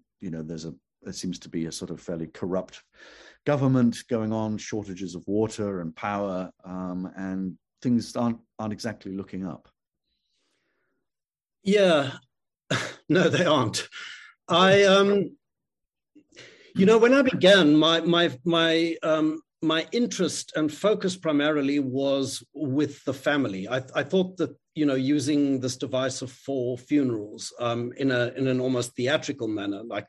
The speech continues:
Speaker 2: the four acts of a drama, um, would be an unusual way to tell the story of a family.
Speaker 1: Hmm.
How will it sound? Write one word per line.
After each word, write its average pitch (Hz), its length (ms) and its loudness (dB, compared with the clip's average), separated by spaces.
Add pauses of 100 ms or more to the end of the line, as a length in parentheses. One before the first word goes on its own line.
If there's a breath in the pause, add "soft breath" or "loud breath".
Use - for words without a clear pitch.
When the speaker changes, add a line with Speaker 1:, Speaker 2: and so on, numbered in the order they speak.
Speaker 2:
the 113 180 -6 (120)
four 123 240 -2
acts 107 240 -8
of 113 100 -8
a 107 60 -10
drama, 123 580 -2 (640 loud breath)
um, 143 640 4 (180)
would 156 220 2
be 170 160 6
an 202 100 6
unusual 170 560 6
way 135 180 4
to 139 120 -2
tell 143 420 2
the 131 100 -2
story 139 540 2
of 127 340 -2
a 127 60 -2
family. 107 600 -4 (560 loud breath)
Speaker 1:
Hmm. 123 200 0